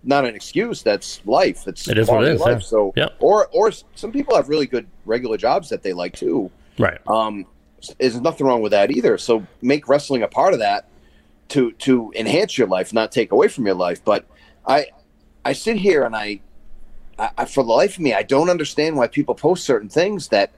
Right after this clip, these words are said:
Speaker 1: it, it's really more of a social media thing. But I, I, I've seen it live too, where they just do stuff that's so detrimental to what they're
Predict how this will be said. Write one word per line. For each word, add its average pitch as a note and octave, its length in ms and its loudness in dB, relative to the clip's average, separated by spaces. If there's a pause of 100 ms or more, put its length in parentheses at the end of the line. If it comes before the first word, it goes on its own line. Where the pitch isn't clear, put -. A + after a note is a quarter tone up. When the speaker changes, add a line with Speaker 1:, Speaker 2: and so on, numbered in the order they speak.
(600)
Speaker 1:
it, A#2 240 2
it's C3 160 -2
really G3+ 200 6
more C#3+ 200 4
of G#2+ 80 -4
a - 20 -18
social A#2+ 340 -2
media F#3 280 -2
thing. G#2 240 -4
But B2+ 100 4
I, C3+ 100 2 (180)
I, - 100 -2
I've G3 100 -2
seen A3 220 0
it F3+ 160 2 (420)
live D3 380 2
too, G#3 400 -4 (480)
where D#3 100 2
they F#3 140 4
just F#3+ 220 -10
do B3+ 100 -2
stuff A3+ 260 0
that's - 180 -4
so A#3+ 280 2
detrimental E3+ 760 2
to B2+ 160 -2
what C3+ 220 0
they're A2+ 260 2